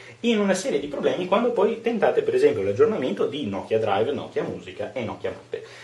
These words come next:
Questo comporta in sostanza il non capire perché,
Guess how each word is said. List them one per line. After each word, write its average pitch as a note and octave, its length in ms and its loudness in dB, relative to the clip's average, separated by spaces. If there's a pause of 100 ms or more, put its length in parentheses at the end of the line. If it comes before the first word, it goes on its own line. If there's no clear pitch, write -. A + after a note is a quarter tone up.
(120)
Questo - 360 0
comporta G3+ 640 6
in A#2+ 120 -2
sostanza D3 800 2 (460)
il B2+ 720 4
non F#3+ 340 -2
capire - 500 2
perché, B2+ 540 2